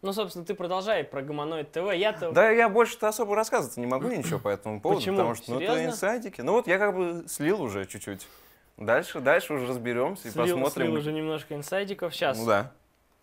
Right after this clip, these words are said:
Speaker 2: Эм, что ж, что можно вообще подвести итог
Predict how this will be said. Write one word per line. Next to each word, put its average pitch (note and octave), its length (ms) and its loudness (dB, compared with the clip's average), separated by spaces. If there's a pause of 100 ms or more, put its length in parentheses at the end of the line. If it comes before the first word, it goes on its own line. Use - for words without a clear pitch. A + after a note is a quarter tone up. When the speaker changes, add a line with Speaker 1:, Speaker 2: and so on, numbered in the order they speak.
(720)
Speaker 2:
Эм, G#2 540 2 (560)
что - 340 -2
ж, - 240 -6 (300)
что - 220 -4
можно C3 280 -2
вообще A2 400 0
подвести A#2 520 -6
итог B2+ 380 -2